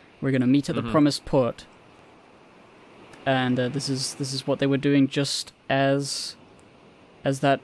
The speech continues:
Speaker 1: uh, announcement has been made on the Smail.
Speaker 2: Yep.
Speaker 1: Uh, everybody's ready in Port Itachi,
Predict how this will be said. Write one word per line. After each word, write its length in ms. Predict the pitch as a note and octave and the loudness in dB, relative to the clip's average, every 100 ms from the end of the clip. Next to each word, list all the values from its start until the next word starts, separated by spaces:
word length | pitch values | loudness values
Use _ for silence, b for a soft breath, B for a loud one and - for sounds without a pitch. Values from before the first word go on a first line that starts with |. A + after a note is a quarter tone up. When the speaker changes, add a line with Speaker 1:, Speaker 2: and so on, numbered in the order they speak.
| - | -4
Speaker 1:
uh, 180 | C#3+ C3 | 0 0
announcement 560 | - C3 C3+ D3 - C3+ | 2 2 2 0 0 -2
has 120 | C3 | -2
been 200 | - B2+ | -2 0
made 200 | B2+ C3 | 2 0
on 120 | C3 | 0
the 60 | B2+ | -2
Smail. 560 | - - B2+ A#2+ B2+ C#3 - - - - - - - - - | -2 -2 -2 -2 -6 -8 -12 -20 -20 -20 -20 -20 -20 -20 -8
Speaker 2:
Yep. 200 | A2 A#2 - | -4 -4 -2
Speaker 1:
Uh, 360 | C3 B2 A#2 A#2+ | -2 0 -2 -4
everybody's 460 | A#2+ C#3 D3 C#3 C3+ | -2 -2 0 0 0
ready 400 | C3 A#2+ C3+ D3+ _ _ _ _ _ | -2 -2 -4 -6 _ _ _ _ _
in 280 | C3 B2 B2 | -2 -2 -4
Port 280 | - C#3+ - | -2 -2 -2
Itachi, 640 | D3 C#3+ C3+ - D3+ E3+ | -6 -6 -6 -2 -2 -2